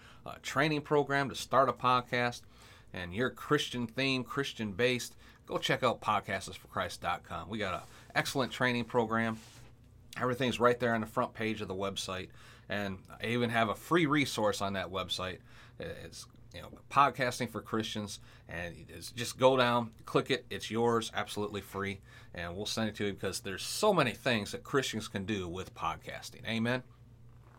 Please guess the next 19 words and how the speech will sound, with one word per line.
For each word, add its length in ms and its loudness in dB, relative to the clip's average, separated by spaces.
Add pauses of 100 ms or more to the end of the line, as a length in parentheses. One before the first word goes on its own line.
(200)
This 160 4
is 80 -2
Prayer 320 4
twenty 320 0
twenty-one, 600 2 (540)
and 440 -4
today's 340 0
scripture 400 -2
reading 260 2
is 60 -2
from 220 -6
Luke 320 2
chapter 320 -4
seventeen, 560 -2
verse 240 2
twenty. 300 -4
It 40 -20 (600)
says, 180 0
"Prayer, 640 6